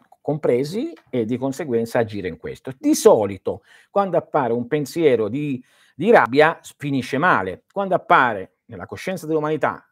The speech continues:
una cometa, come pensiero, eh, purtroppo porta male. Quindi questo è. E c'è la fine di qualcosa e l'inizio di un altro. Lo dico a Energilla per poter iniziare il rituale. Mi sento di avere molta potenza e cerco di indirizzarla per la mia crescita e non conto come,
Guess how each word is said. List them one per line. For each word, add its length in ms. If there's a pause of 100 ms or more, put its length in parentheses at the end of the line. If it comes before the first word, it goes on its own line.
(140)
una 220
cometa, 680
come 180
pensiero, 520
eh, 220
purtroppo 480
porta 300
male. 340
Quindi 260
questo 420
è. 120 (360)
E 380 (360)
c'è 160
la 120
fine 220
di 120
qualcosa 440
e 40
l'inizio 260
di 60
un 60
altro. 220 (1500)
Lo 60
dico 220
a 40
Energilla 460
per 80
poter 260
iniziare 300
il 60
rituale. 340
Mi 140
sento 400
di 120
avere 320
molta 300
potenza 540
e 80
cerco 440
di 120
indirizzarla 680
per 220
la 80
mia 180
crescita 440
e 40
non 140
conto 340
come, 360